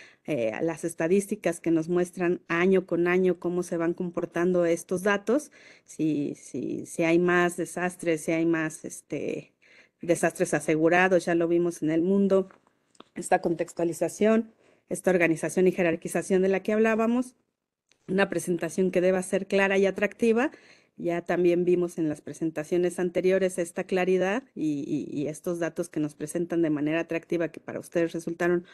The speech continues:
muy interesantes. Y bueno, también una adecuación a demanda de los usuarios, ¿no? Que también que conocer a nuestros usuarios y qué información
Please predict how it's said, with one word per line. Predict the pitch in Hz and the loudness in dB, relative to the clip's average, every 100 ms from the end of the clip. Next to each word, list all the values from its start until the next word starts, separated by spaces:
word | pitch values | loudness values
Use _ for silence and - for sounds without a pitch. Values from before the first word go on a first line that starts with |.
| - - - - | -20 -20 -20 2
muy | 233 233 233 | 8 8 10
interesantes. | 240 254 254 269 262 262 311 - _ - _ | 8 8 6 6 2 4 2 0 _ -20 _
Y | 254 | 2
bueno, | 247 220 - - | 4 4 0 -6
también | 190 196 220 | 0 2 2
una | 226 | 2
adecuación | 202 185 170 - 190 | 0 0 -4 -2 -2
a | 185 | 0
demanda | 170 156 156 | 0 -2 -2
de | 165 | -4
los | 123 - | -6 -12
usuarios, | - - _ - - | -20 -20 _ -20 -8
¿no? | 185 269 | -6 -2
Que | 202 190 | 0 0
también | 185 - 165 170 180 | -2 -4 0 0 0
que | 180 180 180 175 - - | -2 -2 0 -2 -8 -10
conocer | 170 170 156 - 202 | -2 0 0 0 -2
a | 214 | 0
nuestros | 202 202 190 | -2 -4 -6
usuarios | 202 214 202 220 220 - | -4 -4 -2 -2 -4 -8
y | 196 | -8
qué | - 208 | 0 0
información | 214 220 202 180 - 196 214 | 0 -2 -2 -2 0 0 0